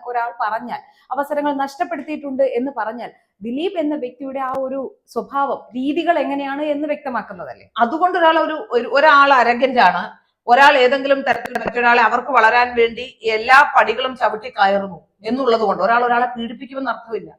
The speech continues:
Speaker 2: അതിന് അങ്ങനെ ഒരു അർത്ഥമുണ്ടോ?
Speaker 1: സ്വന്തം നേട്ടത്തിന് വേണ്ടി ഏത് അറ്റം വരെയും പോകാൻ മടിയില്ലാത്ത ഒരാളാണ് എന്ന്,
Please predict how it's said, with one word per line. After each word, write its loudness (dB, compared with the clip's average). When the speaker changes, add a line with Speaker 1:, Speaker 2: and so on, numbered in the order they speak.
Speaker 2:
അതിന് 4
അങ്ങനെ 4
ഒരു 6
അർത്ഥമുണ്ടോ? -4
Speaker 1:
സ്വന്തം 0
നേട്ടത്തിന് -2
വേണ്ടി -2
ഏത് 2
അറ്റം -2
വരെയും -2
പോകാൻ 0
മടിയില്ലാത്ത -6
ഒരാളാണ് -4
എന്ന്, -12